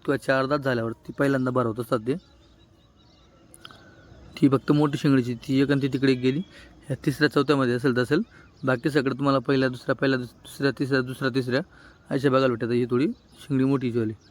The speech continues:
हे बघा. काही काही तर शिंगडी खूप वाढून जाते.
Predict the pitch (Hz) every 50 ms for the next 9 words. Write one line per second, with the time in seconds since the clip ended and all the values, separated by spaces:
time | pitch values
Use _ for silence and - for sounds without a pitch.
0 | - _ _ _ _ _ _ _ _ - - _ - - - - - - - -
1 | - - - - - - - - - - - - - - 139 127 117 117 117 113
2 | 113 - - - - - - - - - - - - - - - - - - -
3 | 147 135 123 135 139 139 135 - 147 127 123 113 - 139 131 143 139 131 123 120
4 | 113 107 - 151